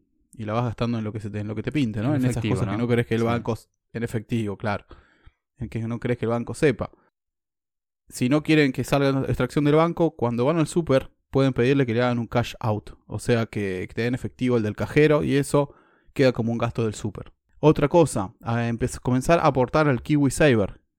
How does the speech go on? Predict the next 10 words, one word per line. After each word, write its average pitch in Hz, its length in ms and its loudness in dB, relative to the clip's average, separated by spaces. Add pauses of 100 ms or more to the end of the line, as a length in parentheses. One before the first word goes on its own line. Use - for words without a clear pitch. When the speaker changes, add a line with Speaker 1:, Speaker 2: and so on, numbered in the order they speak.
(100)
Speaker 1:
que 113 160 2
es 139 160 0
como, 110 640 0 (360)
es 135 180 0
un 135 380 0
fondo 165 480 4
en 123 180 0
el 120 140 -4
cual, 135 560 0 (100)
eh, 120 420 2